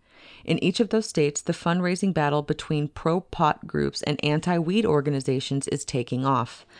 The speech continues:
So far, sam has emerged as one of the biggest leaders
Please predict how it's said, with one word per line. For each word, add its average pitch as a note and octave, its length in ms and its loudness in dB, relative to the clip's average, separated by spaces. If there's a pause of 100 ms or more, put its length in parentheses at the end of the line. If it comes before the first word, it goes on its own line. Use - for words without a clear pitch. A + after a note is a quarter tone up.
(360)
So G#3 240 6
far, C#3+ 380 0
sam E3 560 0 (180)
has F3 220 0
emerged D#3+ 440 2
as E3 160 0
one D#3+ 100 2
of D3+ 100 -2
the D3+ 80 -2
biggest D#3 360 0
leaders C#3+ 480 -2